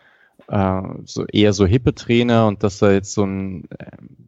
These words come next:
so ein Funkel kommt, der ja taktisch sogar in Düsseldorf sogar ein bisschen was gezeigt hat.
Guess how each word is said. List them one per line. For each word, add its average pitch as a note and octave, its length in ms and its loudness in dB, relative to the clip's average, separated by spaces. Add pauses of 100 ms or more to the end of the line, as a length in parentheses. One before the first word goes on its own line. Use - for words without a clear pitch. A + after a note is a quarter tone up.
(100)
so - 160 -8
ein F#2 80 -2
Funkel B2+ 440 2
kommt, B2 360 -2
der G#2 80 4
ja F#2+ 120 4
taktisch G#2+ 420 -6
sogar G2 400 0
in F#2+ 100 -4
Düsseldorf G2+ 500 -2 (120)
sogar F#2+ 260 0
ein G2 320 -12
bisschen A2 320 -2
was G2+ 160 0
gezeigt A2 480 -2
hat. - 220 -4